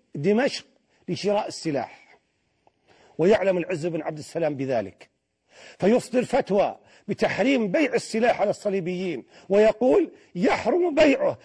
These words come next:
لأننا نعلم أنهم يقاتلون به إخواننا المسلمين". وقطع الدعاء للسلطان اللي عين خطيب في الجامع الأموي،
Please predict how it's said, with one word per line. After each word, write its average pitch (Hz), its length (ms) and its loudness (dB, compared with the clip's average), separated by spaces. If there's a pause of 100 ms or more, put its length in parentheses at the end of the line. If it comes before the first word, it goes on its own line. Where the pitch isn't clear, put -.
(120)
لأننا 247 580 0
نعلم 254 360 0
أنهم 226 320 -2
يقاتلون 233 540 -2
به 214 240 -4
إخواننا 180 380 0
المسلمين". 139 580 -6 (1080)
وقطع 214 560 0
الدعاء 202 760 -2
للسلطان 269 680 -4
اللي 262 240 0
عين 349 400 2
خطيب 370 420 0
في - 60 -12
الجامع 208 360 0
الأموي، 147 500 -4